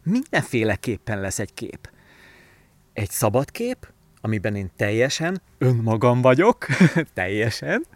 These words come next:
teljes kép van rólam. Az én belső szab-, szabadságom által én teljes mértékben meg tudok nyilvánulni, amiben jól érzem magam, öröm van benne,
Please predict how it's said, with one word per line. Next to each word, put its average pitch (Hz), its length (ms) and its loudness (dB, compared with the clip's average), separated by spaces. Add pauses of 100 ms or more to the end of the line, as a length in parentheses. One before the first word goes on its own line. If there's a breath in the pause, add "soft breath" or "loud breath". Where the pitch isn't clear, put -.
(500 loud breath)
teljes 92 320 -8
kép 101 240 -6
van 113 160 -4
rólam. 175 400 -6 (760)
Az - 120 -4
én 147 120 2
belső 160 240 4
szab-, 139 380 -2
szabadságom 104 960 -4
által 110 640 -4
én 95 220 -10
teljes 214 340 -6
mértékben 101 460 -6
meg 92 140 -6
tudok 98 260 -10
nyilvánulni, 95 680 -8 (120)
amiben 98 280 -6
jól 104 300 0
érzem 101 320 -4
magam, 98 320 -4 (100)
öröm 147 380 2
van 123 180 -2
benne, 135 300 -2